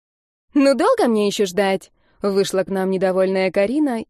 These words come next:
и, заметив Колина, тут же сменила тон на значительно более любезный. «Ах,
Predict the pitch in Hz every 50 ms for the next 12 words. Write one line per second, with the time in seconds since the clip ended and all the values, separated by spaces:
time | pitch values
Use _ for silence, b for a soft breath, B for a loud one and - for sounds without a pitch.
0 | _ _ - 220 185 208 208 208 208 208 - 214 208 - - - 302 359 330 302
1 | 262 240 226 - 233 202 208 226 - - 226 220 220 220 220 214 - - 214 214
2 | 214 214 214 214 196 190 220 214 - 226 - 226 214 214 214 214 196 226 220 220
3 | 226 240 262 302 311 254 220 185 170 170 170 - 185 180 175 185 233 - _ _
4 | _ _ _ _ _ _ _ _ _ _ _ _ _ - - 403 403 349 294 254
5 | 226 233 240 - - -